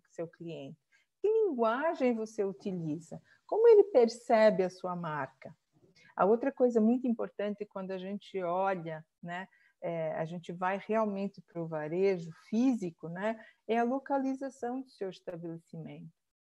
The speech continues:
E assim, não é só estar na melhor localização, olhar o acesso.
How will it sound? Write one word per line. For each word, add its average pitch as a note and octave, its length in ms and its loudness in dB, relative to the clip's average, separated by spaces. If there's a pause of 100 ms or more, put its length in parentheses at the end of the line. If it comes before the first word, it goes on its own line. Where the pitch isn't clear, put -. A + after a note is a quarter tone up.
E D#4+ 80 -8
assim, D#4+ 220 -4
não A#3 180 -2
é D#4 120 -8
só F4 180 -4
estar A3 380 -4
na G3 120 -6
melhor F#3 460 -2
localização, E3+ 1080 -6 (240)
olhar F#3 540 0
o A3 100 -2
acesso. F3 760 -4